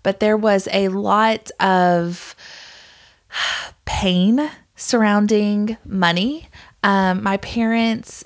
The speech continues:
didn't necessarily know how to budget, and, um, a lot of times we would spend too much and then not have enough for bills and things like that. So whenever I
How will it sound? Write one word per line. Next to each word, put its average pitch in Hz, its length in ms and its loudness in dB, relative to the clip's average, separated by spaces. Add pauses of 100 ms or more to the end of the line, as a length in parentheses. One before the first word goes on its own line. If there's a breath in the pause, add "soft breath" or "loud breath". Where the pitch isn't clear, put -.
(120)
didn't 208 380 0
necessarily 185 720 0
know 180 200 2
how 180 160 -2
to 170 100 2
budget, 214 800 0 (440 loud breath)
and, 208 800 2
um, 175 600 0
a 214 60 0
lot 220 260 2
of 214 100 -2
times 196 340 -2
we 196 120 2
would 180 160 0
spend 170 360 -2
too 285 220 -2
much 220 640 0
and 196 240 0
then 180 200 -2
not 185 240 0
have 208 240 0
enough 170 440 0
for 170 680 0 (400 loud breath)
bills 214 600 2
and 180 440 -6
things 190 320 -6
like 170 180 -4
that. 160 300 -2
So 226 480 2 (360 loud breath)
whenever 226 680 0
I 214 600 0